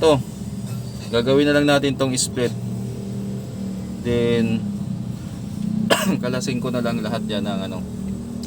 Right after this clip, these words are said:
para dyan na tayo mag-top mismo. Yun lang, mga boss, at nakuha natin yung two twenty. At magagamit natin to sa, dito sa project amplifier ni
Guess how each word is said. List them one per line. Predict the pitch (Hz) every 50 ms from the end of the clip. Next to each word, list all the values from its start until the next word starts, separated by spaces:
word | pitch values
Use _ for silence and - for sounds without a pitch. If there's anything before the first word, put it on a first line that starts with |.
| - - 98
para | 101 101 101
dyan | 104 104 101
na | 101 101
tayo | 107 104 104 101
mag-top | 98 95 98 - 101 95 - 101
mismo. | 98 98 - - 98 92 95 - - - - - - - - - - - - - - - - - - - - - - - - - - - - - 87 - - - - - - -
Yun | 139 156 170 180
lang, | 190 202 202 190
mga | 185 185 180 175
boss, | 190 202 190 - -
at | 143 143 143 143 143 143 - - 120 113 - - -
nakuha | 131 139 143 156 160 165 170 151
natin | 156 151 147 147 160 156 147 143
yung | 143 139 131
two | 139 135 131
twenty. | 127 131 131 127 123 110 - 135 139 151 147 - - - - - - - - - - - - -
At | 110 110 - 113
magagamit | 117 113 117 117 113 117 113 113 117 113 -
natin | 113 113 110 113 113 107
to | 98 117 107
sa, | - 113 110 117 127 147 - - - - - - - - - - - - - - - - -
dito | 120 120 120 - 123 120
sa | - 127 113
project | 110 - 120 117 113 110 113 98
amplifier | 104 113 110 92 117 107 101 110 110 110
ni | 113 117 117 113 117 113 110